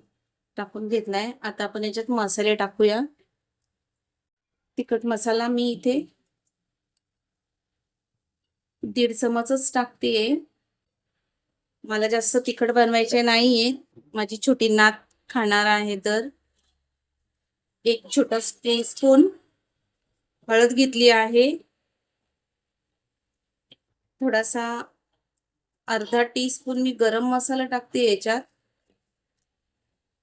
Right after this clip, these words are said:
आणि अर्धा टीस्पून जिरा पावडर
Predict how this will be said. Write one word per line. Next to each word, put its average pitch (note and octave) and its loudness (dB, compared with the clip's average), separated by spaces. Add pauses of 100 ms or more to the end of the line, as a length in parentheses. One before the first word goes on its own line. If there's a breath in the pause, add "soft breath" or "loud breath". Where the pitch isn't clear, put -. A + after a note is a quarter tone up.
(1500)
आणि A3+ -4 (140)
अर्धा A3+ -2 (120)
टीस्पून B3+ 0 (760)
जिरा A3 0
पावडर G#3+ -4